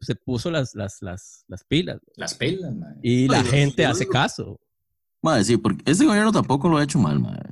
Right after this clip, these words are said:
Speaker 3: Para
Speaker 1: No,
Speaker 3: mí es
Speaker 1: tampoco.
Speaker 3: una buena
Speaker 1: No,
Speaker 3: ejecución, mae.
Speaker 1: pudo, pudo estar peor, pero también pudo estar mejor. <laughs>
Speaker 3: Mae, sí, pero, mae, yo también siento, mae, bueno, han llegado algunas donaciones y varas así, pero, mae,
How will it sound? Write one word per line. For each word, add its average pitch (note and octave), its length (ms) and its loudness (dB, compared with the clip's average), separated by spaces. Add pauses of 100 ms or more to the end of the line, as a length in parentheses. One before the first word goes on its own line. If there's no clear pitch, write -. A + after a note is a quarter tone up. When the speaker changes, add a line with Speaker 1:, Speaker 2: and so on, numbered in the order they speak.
Speaker 3:
Para - 120 0
Speaker 1:
No, - 80 4
Speaker 3:
mí G#2 40 6
es A#2+ 60 4
Speaker 1:
tampoco. C#3 300 0 (240)
Speaker 3:
una C#3+ 100 2
buena D3 160 6
Speaker 1:
No, D#3+ 80 6
Speaker 3:
ejecución, D#3+ 420 2
mae. - 160 -6
Speaker 1:
pudo, F3+ 260 4 (120)
pudo F3+ 220 4
estar F#3+ 300 -2
peor, F#3+ 360 0 (100)
pero B2+ 160 -4
también A#2+ 240 -6
pudo C#3 140 -2
estar B2 200 0
mejor. A#2 380 2 (120)
<laughs> B2+ 260 -8 (460)
Speaker 3:
Mae, G2+ 220 0
sí, G#2+ 220 0
pero, F2+ 260 0
mae, F#2 200 0
yo E2+ 140 -4
también G#2+ 300 -4
siento, G#2 320 -4
mae, F2+ 340 -2
bueno, F#2+ 220 0
han D#2+ 100 -4
llegado A2 320 4
algunas G#2 320 2
donaciones F2+ 920 0
y D#2 60 -8
varas F2+ 280 -4
así, G#2+ 260 -6
pero, E2+ 420 -6
mae, D2+ 360 -8